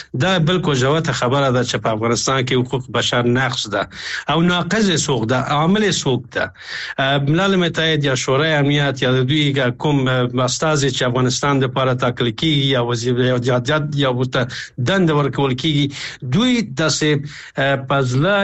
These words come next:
یا په د قانون په چوکاټ یا کومه اصلي چې کار چې د افغانستان ستونزه په د-، بس-، په، په ښه طریقه باندې حل کړي، هغوی داسې کار نه کوي.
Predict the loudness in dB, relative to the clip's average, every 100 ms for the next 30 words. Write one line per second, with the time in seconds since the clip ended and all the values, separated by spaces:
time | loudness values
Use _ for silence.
0 | 2 2 0 0 0 -2 0 2 4 4
1 | 2 0 -2 0 0 0 0 0 -2 -2
2 | 0 2 4 2 0 0 -2 0 0 2
3 | 2 0 0 0 0 -4 -4 -2 0 0
4 | 0 0 0 0 0 0 0 0 0 -6
5 | -10 -4 -4 0 2 2 0 0 2 2
6 | 2 0 2 0 0 0 -2 -2 -2 0
7 | -2 0 0 0 0 0 2 0 0 0
8 | 0 0 -2 -2 -10 -4 0 2 2 0
9 | 0 -2 0 0 2 0 0 -2 -2